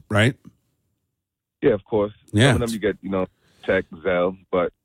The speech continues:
Speaker 2: it's still cash in the sense.
Speaker 1: Yeah, but, you know, you, you prove a point that I've been, I've been making for years now, that you've got all these kids, they're going through high school, half of them hate school, but they could easily learn a trade or a skill and turn it into money.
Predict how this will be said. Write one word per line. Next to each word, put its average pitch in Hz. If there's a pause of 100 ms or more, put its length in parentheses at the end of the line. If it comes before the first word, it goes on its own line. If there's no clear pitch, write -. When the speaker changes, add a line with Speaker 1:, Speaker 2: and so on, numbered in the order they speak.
(120)
Speaker 2:
it's -
still 101
cash 87
in 82
the 82
sense. 85 (440)
Speaker 1:
Yeah, 185
but, 170
you 156
know, 156
you, 151
you 180
prove 208
a 175
point 143
that 123
I've 117
been, 120
I've 127
been 120
making 113
for 101
years 107
now, 71
that 98
you've 113
got 113
all 147
these 190
kids, 80 (640)
they're 123
going 143
through 160
high 110
school, 76 (320)
half 185
of 175
them 120
hate 135
school, 73 (440)
but 139
they 143
could 135
easily 175
learn 147
a 117
trade 120
or 104
a 90
skill 90
and 95
turn 131
it 113
into 104
money. 87